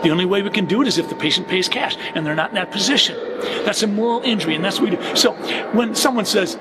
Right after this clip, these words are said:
"I'm saying that physicians lie about the death certificate," no, I'm not. But it's just like if a hospital administrative type of person comes up to me when I've done a discharge summary, and they say, "Doctor Jensen, we see this patient had congestive heart failure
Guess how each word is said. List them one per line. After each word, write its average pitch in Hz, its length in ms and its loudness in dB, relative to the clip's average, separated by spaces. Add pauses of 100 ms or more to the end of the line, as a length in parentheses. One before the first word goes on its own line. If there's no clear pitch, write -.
(220)
"I'm 196 220 2
saying 185 280 -2
that 170 120 -4
physicians 160 480 0
lie 156 180 2
about 151 220 -4
the 170 60 0
death 156 180 2
certificate," - 560 -2
no, 381 140 4
I'm 160 100 2
not. 131 240 2 (540)
But 349 100 4
it's - 140 2
just 339 240 4
like 247 140 0 (680)
if - 160 2
a 185 480 2
hospital 214 640 0
administrative 185 480 2
type 165 180 -2
of 151 80 -12
person 180 240 0
comes 175 180 -4
up 180 140 -2
to 175 80 -6
me 165 140 -6 (200)
when 175 160 2
I've 156 140 0
done 185 200 0
a 151 40 -4
discharge 160 420 2
summary, - 280 -4 (340)
and 185 100 2
they 185 60 2
say, 196 160 2
"Doctor 196 240 0
Jensen, 185 380 0
we 175 60 4
see 214 140 0
this 180 160 2
patient 180 300 0
had 165 100 -4
congestive 170 460 0
heart 175 240 0
failure 165 300 2